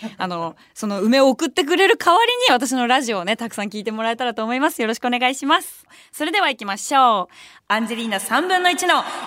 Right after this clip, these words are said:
A世代ラジオ。改めまして、アンジェリーナ三分の一です。いや、あのね、久々に今日走ったんですよ、めちゃくちゃ。で、あの、もう時間がとにかくなくて、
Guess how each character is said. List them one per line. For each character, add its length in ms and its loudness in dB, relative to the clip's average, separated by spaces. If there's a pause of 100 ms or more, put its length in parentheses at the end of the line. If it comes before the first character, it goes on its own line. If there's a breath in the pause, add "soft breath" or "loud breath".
(100)
A 460 4
世 200 2
代 340 2
ラ 140 2
ジ 80 -2 (2500)
オ。 40 0
改 200 2
め 120 2
ま 100 4
し 80 -2
て、 240 2
ア 120 -2
ン 60 -4
ジ 80 -6
ェ 40 -4
リ 120 -6
ー 40 -10
ナ 80 -8
三 320 -2
分 240 2
の 120 6
一 320 4
で 180 4
す。 560 -8
い 100 -4
や、 300 -6
あ 40 -6
の 200 -8
ね、 220 -8
久 360 -10
々 320 -2
に 200 0
今 140 2
日 60 -6
走 220 -2
っ 20 -20
た 140 2
ん 20 2
で 80 0
す 80 -4
よ、 60 -2
め 100 2
ち 60 -2
ゃ 60 2
く 80 -14
ち 80 0
ゃ。 120 0 (580 soft breath)
で、 200 -2
あ 80 0
の、 260 -4
も 140 -4
う 80 -6
時 240 -2
間 320 0
が 120 2
と 160 -4
に 120 0
か 120 0
く 100 -8
な 140 -4
く 100 -20
て、 340 -8